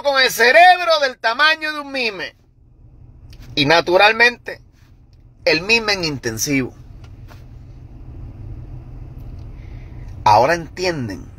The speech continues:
por qué los jueces los tiene que nombrar el, usted. Ahora entienden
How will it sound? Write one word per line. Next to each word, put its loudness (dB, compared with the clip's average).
por -2
qué 0
los 2
jueces 0
los -8
tiene -8
que -6
nombrar 0
el, 0
usted. -6
Ahora 2
entienden -6